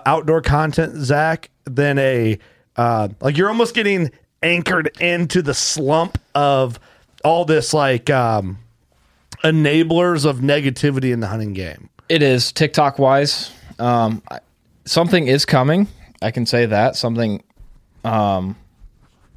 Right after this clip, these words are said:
Speaker 2: like that is coming from me. Uh, but I am also trying to go that way on TikTok. But it also is, like,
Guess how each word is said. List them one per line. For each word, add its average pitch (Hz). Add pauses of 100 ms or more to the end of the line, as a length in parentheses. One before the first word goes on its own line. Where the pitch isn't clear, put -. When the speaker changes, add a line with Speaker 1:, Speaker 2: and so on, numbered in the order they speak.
(440)
Speaker 2:
like 131
that 151
is 147
coming 160
from 165
me. 170 (460)
Uh, 101 (920)
but 131
I 123
am 127
also 123
trying 113
to 107
go 104
that 107
way 110
on 107
TikTok. 113
But 104
it 104
also 104
is, 101
like, 98